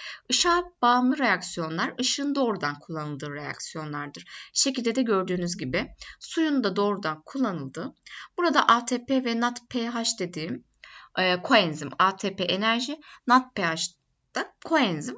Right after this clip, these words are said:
Bunların üretildiği bir reaksiyon. Döngü halinde olduğunu unutmayın. E, A T P ve nat P H nerede görev yapıyor?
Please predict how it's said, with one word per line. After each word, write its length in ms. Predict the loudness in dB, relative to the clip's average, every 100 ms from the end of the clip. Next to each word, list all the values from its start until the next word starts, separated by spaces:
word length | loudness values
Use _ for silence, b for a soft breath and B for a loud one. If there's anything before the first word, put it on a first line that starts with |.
| -12
Bunların 260 | -2 0 0
üretildiği 600 | 2 2 0 -2 -2 0
bir 300 | -2 -2 -10 _ _ _ _ _ _ _ -10 -2
reaksiyon. 680 | 6 6 6 -4 -4 -4 B B B 2
Döngü 220 | 2 2
halinde 420 | 4 4 6 4
olduğunu 380 | 4 2 0 0
unutmayın. 720 | 0 -2 -4 -2 0 -2 -8 B B B B -2
E, 220 | 0 0
A 260 | 4 4
T 160 | 4 -4
P 180 | -4 0
ve 120 | 4
nat 240 | 4 2
P 60 | 0
H 120 | 0 0 -2
nerede 240 | -2 -2
görev 320 | -2 -2 -2
yapıyor? 440 | -4 -10 -8 -8